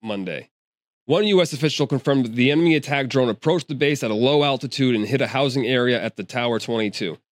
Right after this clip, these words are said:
The attack on Sunday by Iran-backed militants killed three American service members and wounded at least thirty-four others.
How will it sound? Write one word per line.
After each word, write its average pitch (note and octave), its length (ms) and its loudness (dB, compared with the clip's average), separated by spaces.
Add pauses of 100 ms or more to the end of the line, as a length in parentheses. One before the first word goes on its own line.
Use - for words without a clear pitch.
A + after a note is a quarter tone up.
(200)
The A2+ 80 -10
attack C#3+ 320 -4
on D3+ 140 0
Sunday D#3 400 0
by A#2 420 0
Iran-backed C#3 720 0
militants C3 720 0 (1400)
killed C#3 220 0
three D3+ 220 4
American D3 400 4
service C3+ 400 0
members C3 380 2
and A#2 280 -2
wounded C3 260 4
at A2 140 0
least B2+ 280 0
thirty-four B2 540 0
others. F2+ 380 -4